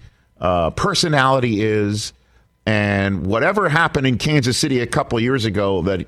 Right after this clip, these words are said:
he, that was a firestorm there based on his personal life would be a campfire in New York City. But the Jets think they wanna win now. And again, he would leave Mahomes behind for a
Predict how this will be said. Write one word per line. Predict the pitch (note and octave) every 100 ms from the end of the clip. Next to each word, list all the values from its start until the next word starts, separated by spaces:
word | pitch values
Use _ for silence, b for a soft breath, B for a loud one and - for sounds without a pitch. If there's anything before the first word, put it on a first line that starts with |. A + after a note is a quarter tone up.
| -
he, | F#2+ C3 A2+ - G#2+ - - -
that | G#2+
was | G2+
a | G#2
firestorm | - D3+ D#3 B2+ - C3+ A#2 G#2+
there | A#2 A#2 F2 E2+ - b b b
based | - A#2+ -
on | A#2
his | A2 A2 -
personal | D3+ C#3+ - A#2+ F2
life | E2 D2 - b b -
would | A#2+
be | C#3
a | A#2+
campfire | - A3+ A#3+ - A2+ D2+ - - _ -
in | G#2+
New | F#2+
York | F2 D#2 -
City. | - - - _ _ _ _ _ _ _ _ _ _ _ _ _ _ _ _ _ _ _ _ _ _
But | G#2+ -
the | A#2+
Jets | G#2+ F3+ -
think | F3+ F#3
they | G3
wanna | E3+ F3 D3+
win | F3 E3
now. | E3+ E3+
And | B2+ A#2+ - _ _ -
again, | C3+ F#3 D3 -
he | - F#3
would | C4 E3
leave | F3+ C3+
Mahomes | G2 - A2+ D3 F3+ C#3
behind | G#2+ E2 A#2 C#3+ D3+ D3+
for | - -
a | F2